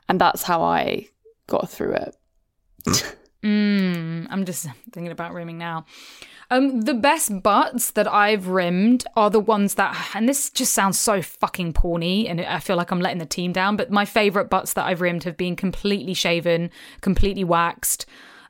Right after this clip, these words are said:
Speaker 2: Um, for some reason, it helps my brain think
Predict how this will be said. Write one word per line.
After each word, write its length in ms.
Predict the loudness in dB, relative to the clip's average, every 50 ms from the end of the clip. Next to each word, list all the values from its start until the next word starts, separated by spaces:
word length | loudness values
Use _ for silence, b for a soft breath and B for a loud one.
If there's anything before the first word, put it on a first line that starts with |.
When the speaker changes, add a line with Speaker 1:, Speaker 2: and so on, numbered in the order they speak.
| _
Speaker 2:
Um, 440 | 0 0 2 2 0 -2 -4 -6 -8 -12 _ _
for 100 | 0 0
some 220 | 2 2 2 2
reason, 380 | 2 2 2 2 2 0 0 -2
it 60 | -2
helps 280 | -4 -4 -6 -6 -4 -2
my 140 | -2 -2
brain 420 | -2 -2 -2 0 0 0 0 0 -2
think 880 | -4 -8 2 4 4 6 6 6 6 6 4 2 -2 -8 -12 -14 -14